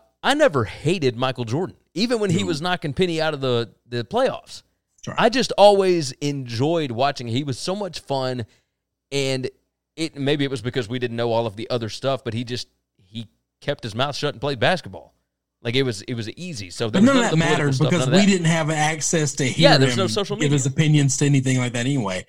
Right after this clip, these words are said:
Speaker 2: So,
Speaker 1: Right.
Speaker 2: so none of that's relevant. Just the guy changed the game with how great he was.
Speaker 1: Oh, yeah. I,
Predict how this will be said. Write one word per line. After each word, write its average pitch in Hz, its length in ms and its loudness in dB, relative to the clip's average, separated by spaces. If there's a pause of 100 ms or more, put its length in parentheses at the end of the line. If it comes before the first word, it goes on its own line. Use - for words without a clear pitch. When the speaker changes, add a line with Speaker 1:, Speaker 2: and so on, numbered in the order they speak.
(220)
Speaker 2:
So, 170 160 4
Speaker 1:
Right. 156 100 -8
Speaker 2:
so 185 140 4
none 240 180 6
of 170 60 2
that's 185 280 -2
relevant. 131 640 0 (360)
Just 247 180 0
the 175 80 2
guy 196 280 2
changed 156 420 2
the 131 80 0
game 143 440 2
with 123 220 -2
how 127 400 -2
great 110 480 -6
he 101 240 -6
was. - 580 -10 (120)
Speaker 1:
Oh, 123 100 -2
yeah. 98 180 -6 (240)
I, 123 140 0